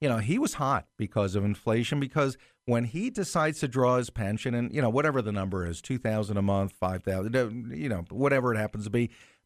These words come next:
but corporate pensions don't have cost of living increases. So if he's drawing two grand a month,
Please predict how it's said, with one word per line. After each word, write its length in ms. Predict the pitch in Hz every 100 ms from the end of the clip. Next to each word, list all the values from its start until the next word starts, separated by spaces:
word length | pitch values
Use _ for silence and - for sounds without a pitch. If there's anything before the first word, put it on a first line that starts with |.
| -
but 220 | 131 -
corporate 460 | - 160 - 240
pensions 540 | - 123 - 151 151 -
don't 380 | - 120 135 101
have 260 | 139 165
cost 400 | - 85 98 -
of 140 | 156 160
living 320 | 214 233 165
increases. 680 | 101 95 - 95 92 107 -
So 120 | 117
if 60 | 110
he's 160 | 214
drawing 280 | 214 202 151
two 160 | - 160
grand 280 | 151 147 135
a 40 |
month, 280 | 143 226